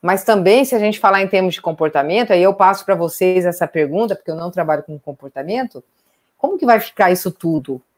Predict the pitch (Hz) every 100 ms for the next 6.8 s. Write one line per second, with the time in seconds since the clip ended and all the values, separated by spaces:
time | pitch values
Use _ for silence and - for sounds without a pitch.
0 | _ _ - 196 233 262 320 269 294 262
1 | - - 247 240 196 214 233 226 220 220
2 | 220 202 - 233 226 170 180 214 196 180
3 | 170 214 247 - 175 180 185 165 170 170
4 | - 135 123 _ _ _ - 190 202 202
5 | 190 190 190 180 185 175 170 170 143 131
6 | 175 240 247 170 165 202 254